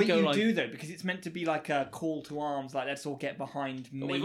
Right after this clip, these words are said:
Speaker 3: already
Speaker 2: us
Speaker 3: got
Speaker 2: winning."
Speaker 3: that. They, they sort of have to do it after the fact, I guess.
Speaker 2: I
Speaker 1: So
Speaker 2: guess
Speaker 1: say
Speaker 2: they have to now,
Speaker 1: So
Speaker 2: yeah.
Speaker 1: say they win. So it's like, "Great, we did
Speaker 3: When
Speaker 1: it."
Speaker 3: they win.
Speaker 1: It's crazy. It's crazy. When everyone sobers up.
Speaker 3: <laughs> When people, we might be out by the time people listen to this,
Speaker 1: Right, yeah.
Speaker 3: but whatever.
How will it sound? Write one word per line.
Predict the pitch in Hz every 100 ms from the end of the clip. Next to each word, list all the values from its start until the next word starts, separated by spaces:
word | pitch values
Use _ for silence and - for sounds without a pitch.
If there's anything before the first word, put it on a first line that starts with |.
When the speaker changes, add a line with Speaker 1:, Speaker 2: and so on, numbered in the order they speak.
| 208
Speaker 3:
already | -
Speaker 2:
us | 127
Speaker 3:
got | 196 190
Speaker 2:
winning." | 139 143 147 156
Speaker 3:
that. | 165 165
They, | 165
they | 165
sort | - 175 143
of |
have | 131
to | 131
do | 123
it | 117 -
after | 127 127 -
the | 101
fact, | - 95 95 - 98
I | 95
guess. | 87 117
Speaker 2:
I |
Speaker 1:
So | 151
Speaker 2:
guess | 196
Speaker 1:
say | 202
Speaker 2:
they |
have | 170 170 -
to | 139
now, | 135 127 110
Speaker 1:
So | -
Speaker 2:
yeah. | 165
Speaker 1:
say | 214
they | 226 247
win. | 196 107 95 139 _ _ _ _ _ _ _ _ _
So | -
it's | 139
like, | 147
"Great, | 151 190
we | 160
did | 170
Speaker 3:
When |
Speaker 1:
it." | 139
Speaker 3:
they | 113
win. | 104 90
Speaker 1:
It's | 92
crazy. | 214 190 110 - -
It's | 160
crazy. | - 196 131 113 -
When | 185
everyone | 220 226
sobers | - 220 202 202 190
up. | 139 110 -
Speaker 3:
<laughs> | 165 -
When | 151 - - - _
people, | - 202 -
we | 175
might | 196 226
be | 135
out | 147 160
by | 135
the | 117
time | - 147 135
people | 208 160
listen | 165 - -
to | -
this, | -
Speaker 1:
Right, | 147 113
yeah. | 139 127
Speaker 3:
but |
whatever. | 160 143 123 131